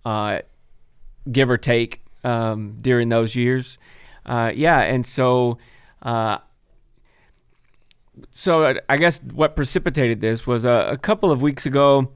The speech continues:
uh, maybe, maybe a little more than that now, uh, I was just reflecting on what I felt like was unique during that period of time. I had heard,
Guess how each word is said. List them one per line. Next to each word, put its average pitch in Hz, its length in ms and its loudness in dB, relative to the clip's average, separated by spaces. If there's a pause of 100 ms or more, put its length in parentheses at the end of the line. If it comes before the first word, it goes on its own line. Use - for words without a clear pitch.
(920)
uh, 107 440 -8
maybe, 127 360 -2
maybe 123 280 2
a - 20 2
little 123 160 0
more 123 180 2
than 117 140 0
that 113 240 0
now, 113 400 0 (380)
uh, 101 400 -2 (800)
I 123 80 2
was 123 180 0
just 127 260 0
reflecting 123 720 -2
on 113 760 -2 (1160)
what 131 320 2
I 123 80 2
felt 131 260 2
like - 260 2 (600)
was 131 280 2
unique 131 640 2 (160)
during 123 300 2
that 117 220 0
period 113 280 0
of 110 100 -6
time. 113 420 -2
I 120 100 0
had 127 120 2
heard, 127 460 2